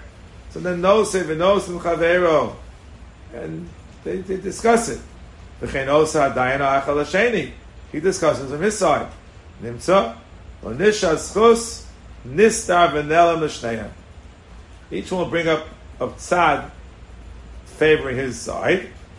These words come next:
והשלישי שומע מה סובן של שניהם, ומכריע ביניהם, ויוצא דין לאמיתו. Each one is allowed to say, you know, "Well, maybe my guy is right 'cause of this svara, which I think has merit,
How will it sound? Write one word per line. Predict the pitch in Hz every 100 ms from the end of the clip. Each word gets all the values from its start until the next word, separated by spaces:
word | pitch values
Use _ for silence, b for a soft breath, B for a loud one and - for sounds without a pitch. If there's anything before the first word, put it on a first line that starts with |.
| - - - -
והשלישי | 113 - 185 214 180
שומע | 156 151 139 160 156 -
מה | 156
סובן | 151 139 143 147 -
של | 123
שניהם, | 117 120 110 123 190 - - - - -
ומכריע | 180 185 185 185 208 196
ביניהם, | 202 202 233 220 156 120 - - - -
ויוצא | 131 170 208 190 185
דין | 165 175
לאמיתו. | 175 160 107 - 101 101 98 - - - - -
Each | 202
one | 202
is | 175 156 147
allowed | 135 139 160 156
to | 139
say, | - 139
you | 135
know, | 131
"Well, | 127 113
maybe | 135 147
my | 139 143 143
guy | 131
is | 127 110
right | 131 127 - - -
'cause | - 101
of |
this | 135 147 175
svara, | 185 175 190 - - -
which | -
I |
think | 117 127 -
has | 123 113
merit, | 107 143 226